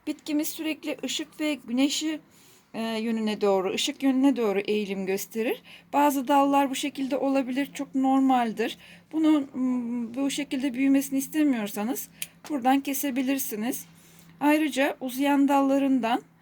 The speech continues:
çelik yöntemi dediğimiz yöntemle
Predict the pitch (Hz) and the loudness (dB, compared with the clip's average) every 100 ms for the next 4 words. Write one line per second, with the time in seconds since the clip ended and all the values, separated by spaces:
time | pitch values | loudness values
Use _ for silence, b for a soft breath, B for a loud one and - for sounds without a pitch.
0 | b b b - 294 294 294 269 277 262 | b b b -4 -4 0 0 2 2 2
1 | 254 277 269 247 240 233 269 262 262 226 | 2 2 2 2 0 0 0 0 -2 -2
2 | 202 220 349 | -2 -2 -4